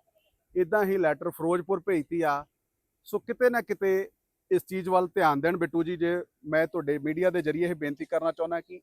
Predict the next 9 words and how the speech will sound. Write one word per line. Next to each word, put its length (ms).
ਇੱਥੇ 440
ਦੋ 160
ਤੋਂ 140
ਤਿੰਨ 260
ਜਣਿਆਂ 260
ਦੀ 80
ਲੋੜ 280
ਆ 260
ਤੇ 80